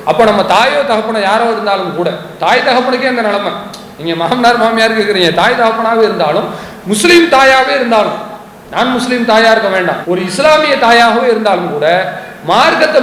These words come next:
மீறி செய்ய நம்மளை சொன்னா நம்ம அவங்களுக்கு வந்து சப்சைட் ஆக முடியாது, கீழ்ப்படிய முடியாது. ஆனா உலக விஷயத்துல ஏத்துக்கிறது தான் வேணும். என் தகப்பனார் வந்து வரதட்சணை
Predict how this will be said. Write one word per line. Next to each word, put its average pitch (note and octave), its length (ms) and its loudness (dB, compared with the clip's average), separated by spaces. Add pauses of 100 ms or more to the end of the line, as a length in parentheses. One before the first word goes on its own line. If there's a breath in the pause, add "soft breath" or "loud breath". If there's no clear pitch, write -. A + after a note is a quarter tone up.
மீறி D#4+ 280 4 (100)
செய்ய B3+ 280 -2
நம்மளை A3+ 220 2 (100)
சொன்னா A3 200 2 (680)
நம்ம C4 240 0
அவங்களுக்கு B3+ 360 2
வந்து B3+ 200 -2
சப்சைட் B3+ 380 0
ஆக G#3 160 2
முடியாது, D3+ 280 0 (280)
கீழ்ப்படிய B3+ 380 0 (100)
முடியாது. E3 300 2 (580)
ஆனா D4+ 120 2 (120)
உலக D#4 160 2 (120)
விஷயத்துல B3+ 360 0 (680)
ஏத்துக்கிறது C#4+ 380 2
தான் A#3 140 2
வேணும். F#3+ 240 -2 (440)
என் A3 140 4
தகப்பனார் C4 460 0
வந்து B3 200 -2
வரதட்சணை B3+ 360 0